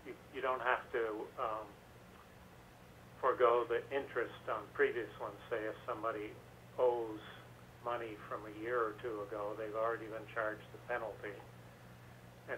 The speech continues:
they get interest added every month. So it seems to me like this should be targeted towards fiscal year two thousand twenty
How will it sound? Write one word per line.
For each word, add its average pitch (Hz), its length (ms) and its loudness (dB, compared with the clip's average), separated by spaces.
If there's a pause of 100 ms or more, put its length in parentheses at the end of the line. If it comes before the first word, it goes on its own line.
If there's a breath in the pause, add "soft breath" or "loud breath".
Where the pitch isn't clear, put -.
they 110 120 -6 (120)
get 110 240 0
interest 113 480 -6
added 107 360 -2
every 104 360 -6
month. 107 240 -4 (4000)
So 110 240 4
it 107 80 -6 (120)
seems 120 200 -4 (120)
to 107 40 -10
me 113 160 -4
like 107 400 -2
this 113 160 4 (560)
should 123 200 -2
be 107 200 -4
targeted 110 560 4 (560)
towards 113 160 2 (120)
fiscal 113 520 0
year 107 400 -4 (680)
two 120 200 -2
thousand 107 440 2 (360)
twenty 117 520 -2